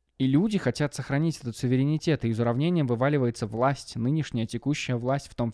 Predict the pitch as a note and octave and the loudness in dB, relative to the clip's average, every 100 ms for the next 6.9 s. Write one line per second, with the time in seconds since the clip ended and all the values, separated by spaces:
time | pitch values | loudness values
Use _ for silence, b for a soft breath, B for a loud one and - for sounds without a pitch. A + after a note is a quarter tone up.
0 | - - A#2+ - C#3 C#3 - B2 C3 B2+ | -8 -4 -2 0 0 0 -4 -4 0 0
1 | B2+ A#2+ C3+ A2 - - _ _ b b | 0 -2 -4 -8 -16 -20 _ _ b b
2 | b b b b b b b b b _ | b b b b b b b b b _
3 | _ _ _ _ _ _ _ _ _ - | _ _ _ _ _ _ _ _ _ 0
4 | B2+ C3 C#3 C#3+ D3 D3 C#3+ D3+ - D3 | 4 6 6 6 4 2 4 2 0 0
5 | C#3+ C3 D3+ C3 C#3 C#3 C3+ B2+ A#2 - | 2 2 2 0 0 2 4 2 0 -8
6 | _ - A#2+ C3+ C3+ - C3 B2 - | _ -8 0 0 0 -4 -4 -4 -8